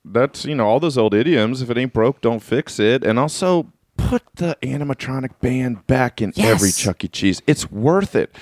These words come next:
Speaker 1: because people like Kurt and I will sit there, and I, you can buy beer there.
Speaker 2: Yep,
Speaker 1: You
Speaker 2: beer
Speaker 1: can drink
Speaker 2: and
Speaker 1: wine
Speaker 2: wine.
Speaker 1: at Chuck E. Cheese.
Speaker 2: Can. It's what makes
Speaker 1: I would
Speaker 2: it
Speaker 1: love to
Speaker 2: bearable.
Speaker 1: see a f-, yes. Give me a fifteen, twenty minute concert. Do a little me-, maybe a Motown medley. I'm laughing.
Speaker 2: Yeah.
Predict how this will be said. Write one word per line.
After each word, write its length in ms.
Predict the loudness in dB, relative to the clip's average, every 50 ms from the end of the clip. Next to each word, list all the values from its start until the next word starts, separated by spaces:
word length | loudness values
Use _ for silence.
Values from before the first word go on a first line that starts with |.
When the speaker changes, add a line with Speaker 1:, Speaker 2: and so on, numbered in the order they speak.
| -20 -8 -4
Speaker 1:
because 340 | -4 -4 -4 -4 -8 -8 -10 -12 -12
people 340 | -8 -6 -6 -4 -2 0 0
like 160 | 0 0 0
Kurt 220 | 0 0 0 0
and 100 | 0 0
I 160 | 0 0 0 -4 -10 -20 -20 -4 2
will 120 | 2 2
sit 320 | 2 2 -2 -2 -2 0 0
there, 340 | 2 4 4 4 4 2 0 -2
and 100 | -2 -2 0
I, 180 | -2 -4 -4 -4
you 100 | -4 -4
can 120 | -2 0
buy 180 | 2 2 2 2
beer 340 | 0 -2 -4 -2 -2 -2
there. 340 | -2 0 0 0 0 -2 -4 -10 _ -8 -4
Speaker 2:
Yep, 200 | -2 -2 -2 -2
Speaker 1:
You 60 | 0 0
Speaker 2:
beer 180 | 2 2 2
Speaker 1:
can 80 | 2 2
drink 120 | 2 4
Speaker 2:
and 160 | 4 4 2 2
Speaker 1:
wine 180 | 2 2 0 0
Speaker 2:
wine. 80 | -2
Speaker 1:
at 80 | 0 0
Chuck 200 | 0 0 0 -4
E. 60 | -6
Cheese. 360 | -6 -4 -4 -2 -2 -2 -2 -4
Speaker 2:
Can. 300 | -4 -4 -6 -6 -8 -14 -20 -20 _ _
It's 200 | -20 -18 -16 -8
what 260 | -2 0 0 0 0
makes 300 | 0 2 2 2 2 0
Speaker 1:
I 100 | 0 -2
would 60 | -2
Speaker 2:
it 40 | 0
Speaker 1:
love 280 | 0 0 0 0 0 -2
to 100 | -2 -2
Speaker 2:
bearable. 300 | 0 2 2 2 2 2
Speaker 1:
see 200 | 2 2 0 0
a 40 | 0
f-, 340 | -2 -6 -16 -20 -20 _ _ _ _ _ _ _
yes. 680 | -12 -12 -10 -10 -10 -14 -16 -20 -20 -20 -20 -20 -20 -20 _ _ _ -20 _ _ _ _ -4
Give 180 | -4 -4 -2 0
me 100 | 0 0
a 80 | 0 0
fifteen, 640 | 0 0 0 0 0 0 -4 -4 -2 0 -2 -2 -4
twenty 400 | -6 -6 -4 -4 -2 -2 -2 -2
minute 220 | -2 -2 -4 -4
concert. 540 | -4 -4 -2 -2 -2 -4 -4 -6 -6 -4 _
Do 100 | 0 0
a 80 | 2 2
little 180 | 2 2 0 2
me-, 200 | 2 2 0 0
maybe 280 | 2 0 0 0 0 -2
a 40 | 0
Motown 520 | 2 2 0 0 0 -2 -2 -2 -2 -4
medley. 320 | -4 -6 -4 -4 -2 0
I'm 160 | 0 0 0 0
laughing. 460 | 0 0 -2 -4 -2 -2 -2 -2 0
Speaker 2:
Yeah. 180 | 0 -2 -2